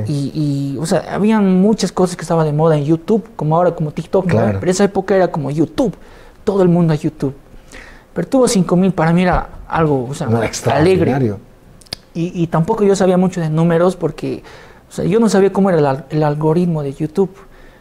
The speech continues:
Speaker 1: Entonces, eh, he subido y algunos de mi colegio me han dicho, "Oye, esta es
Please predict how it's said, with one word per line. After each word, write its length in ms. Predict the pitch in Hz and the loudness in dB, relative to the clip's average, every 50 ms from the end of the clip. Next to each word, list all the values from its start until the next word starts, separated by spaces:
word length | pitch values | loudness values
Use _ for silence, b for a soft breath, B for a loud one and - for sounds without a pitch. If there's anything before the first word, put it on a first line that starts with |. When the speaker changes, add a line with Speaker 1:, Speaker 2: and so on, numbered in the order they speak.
| b b b b - | b b b b -10
Speaker 1:
Entonces, 840 | - 151 156 - 185 185 190 185 180 - 196 196 202 208 196 196 - - | -8 -6 -2 0 0 2 2 2 2 2 2 4 4 2 0 -2 -4 -2
eh, 500 | 175 170 156 151 147 147 139 135 135 135 127 123 123 - - - 139 147 - - - - - - | 0 0 0 0 0 0 0 -2 -4 -6 -8 -10 -12 -12 -14 -16 -18 -20 -20 -20 -20 -20 -18 -10
he 140 | - - 175 | -4 -2 -2
subido 400 | 180 - 175 156 170 180 190 196 | 0 0 0 0 2 2 2 2
y 120 | 190 175 160 | 2 2 2
algunos 300 | 165 190 226 233 214 170 | 2 2 2 2 2 2
de 80 | 170 | 0
mi 100 | 160 160 | -2 -2
colegio 640 | 165 - 156 147 151 156 151 156 180 175 175 190 190 - - - - | -2 -2 -2 0 2 0 0 0 0 0 0 0 -2 -8 -14 -10 -6
me 140 | 156 160 | -4 -2
han 120 | 156 165 160 | 0 0 0
dicho, 240 | 156 156 - - 180 | -2 -2 -4 -4 -4
"Oye, 160 | 185 190 208 | 0 0 0
esta 160 | 202 208 180 | 0 -2 -6
es 100 | 151 - | -10 -10